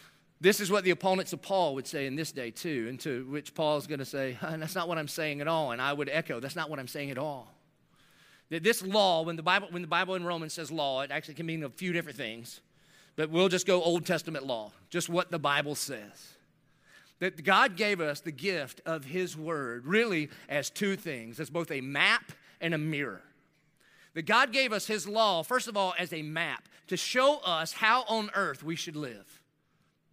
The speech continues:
To show us. You see, he is the author of all life, so he may know how to do life better than you do. Now, I know you're super smart, all right, and you're an executive V P somewhere,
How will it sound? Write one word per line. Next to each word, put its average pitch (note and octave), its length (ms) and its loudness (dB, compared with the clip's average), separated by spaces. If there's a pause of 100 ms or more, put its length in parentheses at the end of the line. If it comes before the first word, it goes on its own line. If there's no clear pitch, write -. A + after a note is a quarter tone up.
(340)
To A3 100 0
show C#4 440 6
us. C3 300 -6 (160)
You G3 80 -6
see, A#3+ 240 0
he D4+ 200 6 (120)
is C4 160 4
the G#3+ 160 -4
author C4+ 400 2
of A#3 200 2
all A#3 260 4
life, G3 520 2 (160)
so G#3 200 0
he D4 260 6
may D4+ 240 6
know B3+ 220 4
how A#3+ 160 4
to A3 80 -4
do A3+ 160 -2
life A3 360 4
better E3+ 240 0
than D3+ 160 -6
you D3+ 120 -4
do. A#2 160 -12 (1080)
Now, G3+ 160 2
I A#3 140 8
know B3 180 4
you're C4 160 2
super C4+ 300 -4
smart, A#3 500 0
all E3 80 -6
right, F3+ 320 2 (260)
and F3 140 -2
you're A3 120 6
an A#3+ 60 2
executive G3+ 520 2
V B3 180 0
P A3+ 260 0
somewhere, D#3 560 -2